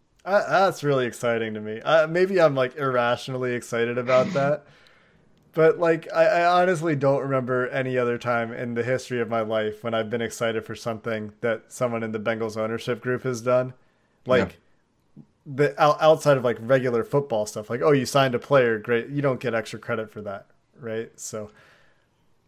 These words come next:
Speaker 2: So moving on to T Higgins then,
Speaker 1: Yeah.
Speaker 2: and how we feel at this
Speaker 1: Yeah.
Speaker 2: point. Uh,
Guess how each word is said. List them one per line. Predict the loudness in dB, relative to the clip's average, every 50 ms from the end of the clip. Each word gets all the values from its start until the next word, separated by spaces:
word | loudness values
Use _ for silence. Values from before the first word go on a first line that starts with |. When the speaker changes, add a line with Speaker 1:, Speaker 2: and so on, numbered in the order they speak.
| _ _ _ _ _ _ _ _ _ _ _ -2
Speaker 2:
So | 2 4
moving | 6 6 6 6 6 4 4
on | 4 4 2
to |
T | 0 0 2 2
Higgins | 4 4 4 4 2 0 0 2
then, | 2 2 2 2
Speaker 1:
Yeah. | 0 -2 -2 -2
Speaker 2:
and | -2
how | 0 2 4
we | 2 2
feel | 0 0 2 4 6 6 4 4
at | 0 -2 0
this | 0 -2 0
Speaker 1:
Yeah. | 0 0
Speaker 2:
point. | 2 2 2 2 0 0 -2 -4
Uh, | -2 -2 0 0 -2 -2 -4